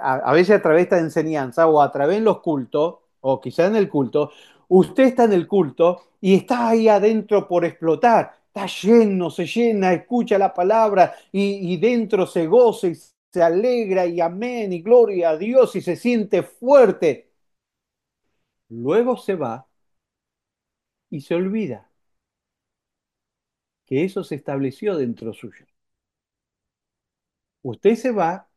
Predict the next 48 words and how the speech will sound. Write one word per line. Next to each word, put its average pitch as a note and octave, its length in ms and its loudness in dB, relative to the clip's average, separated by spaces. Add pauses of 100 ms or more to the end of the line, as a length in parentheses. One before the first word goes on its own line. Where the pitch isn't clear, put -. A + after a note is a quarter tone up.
(100)
y E3+ 160 0
en D#3+ 80 2
el D3 120 -2
camino G3 420 0
puede D#3+ 240 0
decir, C#3 480 -4 (460)
"Qué C#3+ 120 -4
linda D#3+ 280 -4
la C#3 140 -2
palabra, D#3 500 -2
qué C#3+ 100 -4
lindo C#3 320 -4
culto, E3+ 560 -4
qué, D3+ 260 -6 (280)
qué D#3 140 -2
lindo, C#3 460 -4
ay, D3 180 -2
Dios D3 180 -2
me C#3+ 100 -2
tocó C#3 260 0
en C#3+ 60 2
esto", C3+ 280 -4
y A#2+ 200 0
lo, B2+ 260 -4 (260)
Y B2 160 -2
el A#2 60 -6
que C3+ 80 0
va C#3+ 160 2
con D3 140 0
usted D3+ 300 -2
le C#3 100 0
dice, C3 200 -4
"Ah, C#3+ 100 -4
no, D3 220 -6
de B2+ 100 -4
a B2 60 -6
Di-, C#3+ 200 -6
a D3 100 -10
mí D3 240 -6
Dios C#3 200 -2
me C3+ 120 -4
tocó B2+ 280 -4
en B2+ 60 -6
esto". - 360 -10 (1700)
¿No? F3 320 -2
Y D#3 140 -2
van G3 220 2
contentos. F3+ 600 -2